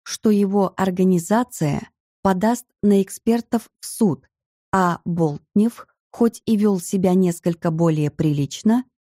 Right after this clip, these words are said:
продолжал сыпать всё теми же сто раз опровергнутыми аргументами с таким видом, будто сообщал миру нечто новое и крайне важное.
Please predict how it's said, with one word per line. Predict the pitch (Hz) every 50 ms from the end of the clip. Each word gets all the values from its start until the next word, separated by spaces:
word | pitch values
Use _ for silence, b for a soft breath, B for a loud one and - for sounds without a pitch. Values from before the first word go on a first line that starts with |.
| _ _
продолжал | - 208 196 190 190 190 185 180 180 185 202 208 208 190
сыпать | - - - 202 185 - 180 170 -
всё | - - - 190 180
теми | - - 208 208 202 190 170
же | 170 170 160
сто | 160 - - - 220 233 240
раз | 226 208 202 202 - - -
опровергнутыми | 190 180 - - 175 170 165 160 175 180 180 170 165 170 170 160 - - 165 165 160 151 -
аргументами | - - - 147 160 156 147 147 143 147 143 135 - 185 196 220 240 254 - _ _ _ _ _ _ _ _
с | - - -
таким | - 185 175 - - 247 294 302 269
видом, | 208 190 175 156 165 139 135 - - _ _ _ _ _ _ _ _ -
будто | 190 185 208 214 - _ _ - 190 180 170 - _
сообщал | - - - - 202 196 190 - - - 196 180 175
миру | 175 180 196 233 247 208 156 147 - _ _ _ _ _ _ -
нечто | 196 202 202 196 - - - 190
новое | 185 180 180 202 240 233 202 190 175 165 147 - - -
и | - 180
крайне | 180 - 196 226 254 269 254 254 240
важное. | 196 165 156 143 - - 139 139 139 170 -